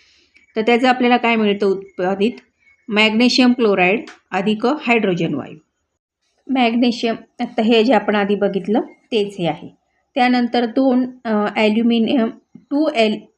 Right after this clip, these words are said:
ए एल एस अधिक सिक्स एच सी एल, त्याचं उत्पादित आपल्याला मिळतं दोन ए एल सी एल थ्री ॲक्वियस अधिक तीन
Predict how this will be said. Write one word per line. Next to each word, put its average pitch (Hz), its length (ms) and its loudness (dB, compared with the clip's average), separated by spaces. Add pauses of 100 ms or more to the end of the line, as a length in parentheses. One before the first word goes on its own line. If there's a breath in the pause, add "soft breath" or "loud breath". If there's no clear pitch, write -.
ए 220 80 -2
एल 214 460 0
एस 208 320 -2
अधिक 202 360 -2
सिक्स 220 480 -4
एच 190 160 0
सी 185 340 -4
एल, 208 100 -2 (300)
त्याचं 202 180 -4
उत्पादित 220 480 0
आपल्याला 202 360 0
मिळतं 190 380 -2
दोन 208 280 4 (120)
ए 208 120 -2
एल 214 280 0
सी 214 280 -2
एल 185 200 0
थ्री 214 260 -6
ॲक्वियस 190 540 -2 (520 soft breath)
अधिक 214 300 -2
तीन 233 300 0